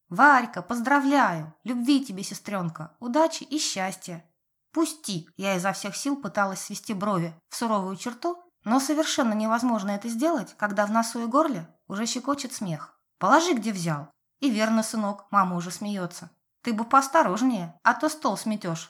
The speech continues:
со всей моей готовкой». «Ни за что!» Олежка поставил, наконец, меня на пол, чмокнул в нос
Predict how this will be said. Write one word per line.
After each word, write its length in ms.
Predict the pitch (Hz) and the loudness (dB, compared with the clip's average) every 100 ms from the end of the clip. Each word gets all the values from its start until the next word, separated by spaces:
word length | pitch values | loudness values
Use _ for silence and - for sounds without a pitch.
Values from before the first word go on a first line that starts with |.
| _ | _
со 200 | - 233 | -2 0
всей 240 | 233 - 220 | 0 -2 0
моей 280 | 202 196 | 0 0
готовкой». 680 | 190 226 226 196 - 156 - _ _ _ | 0 0 0 -6 -8 -12 -12 _ _ _
«Ни 200 | 185 254 | 0 4
за 160 | 277 302 | 6 4
что!» 560 | 294 - 226 151 - - | 0 0 0 0 -8 -8
Олежка 400 | 165 190 - 180 | -4 -4 -6 -2
поставил, 480 | 208 208 208 180 170 | -2 -2 -4 -2 -4
наконец, 480 | 165 175 175 165 | -4 -6 -6 -8
меня 160 | 170 165 | -4 -2
на 200 | 180 302 | 0 0
пол, 280 | 247 180 - _ _ _ | -2 -10 -12 _ _ _
чмокнул 480 | - 214 208 185 185 | -2 -2 -2 -8 -6
в 60 | |
нос 300 | 220 330 - | -2 -2 -4